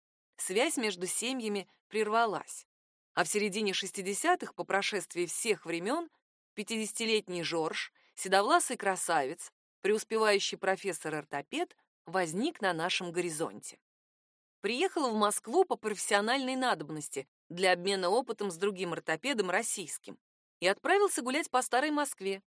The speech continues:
по местам, которые помнил с детства. Шел мимо нашего дома, вспоминал папу моего, тетушку, детских своих приятелей. Увидал в окне вазы с кистями, догадался, что обитают здесь художники,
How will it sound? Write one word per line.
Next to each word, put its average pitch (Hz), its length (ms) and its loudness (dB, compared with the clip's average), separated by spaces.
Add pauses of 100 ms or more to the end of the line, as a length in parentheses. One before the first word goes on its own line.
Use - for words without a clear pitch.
(260)
по 185 80 -2
местам, 226 400 0
которые 202 380 0
помнил 208 400 0
с 185 80 -8
детства. 170 520 -8 (480)
Шел 247 280 2
мимо 220 240 4
нашего 190 360 2
дома, 226 420 2
вспоминал 180 520 -2
папу 254 360 2
моего, 208 400 -2
тетушку, 214 720 -2 (320)
детских 180 460 -2
своих 185 300 -2
приятелей. 180 720 0 (500)
Увидал 220 480 6
в 208 60 4
окне 214 340 2
вазы 196 300 4
с - 80 -8
кистями, 214 680 0 (220)
догадался, 208 640 2
что 202 160 -2
обитают 185 480 2
здесь 180 240 0
художники, 254 720 0